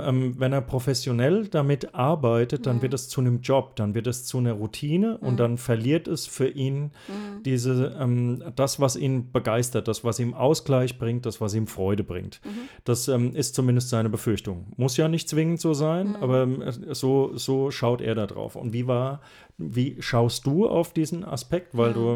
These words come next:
Speaker 1: ähm, hast das ja tatsächlich für dich so professionalisiert,
Speaker 2: Ja.
Speaker 1: dass du damit arbeiten könntest.
Speaker 2: Ja.
Speaker 1: Ja.
Speaker 2: Genau, also es war auch immer so meine Vorstellung, bevor ich, ähm, ja, Montessori-Pädagogin geworden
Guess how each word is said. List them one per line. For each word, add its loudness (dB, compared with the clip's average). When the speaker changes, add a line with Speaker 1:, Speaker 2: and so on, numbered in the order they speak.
Speaker 1:
ähm, -2
hast -4
das -4
ja 4
tatsächlich -2
für -2
dich -2
so 0
professionalisiert, -2
Speaker 2:
Ja. -8
Speaker 1:
dass -2
du -2
damit 0
arbeiten -4
könntest. -4
Speaker 2:
Ja. -6
Speaker 1:
Ja. -10
Speaker 2:
Genau, -10
also -12
es -14
war -6
auch -14
immer -8
so -10
meine -10
Vorstellung, -12
bevor -10
ich, -12
ähm, -12
ja, -14
Montessori-Pädagogin -10
geworden -10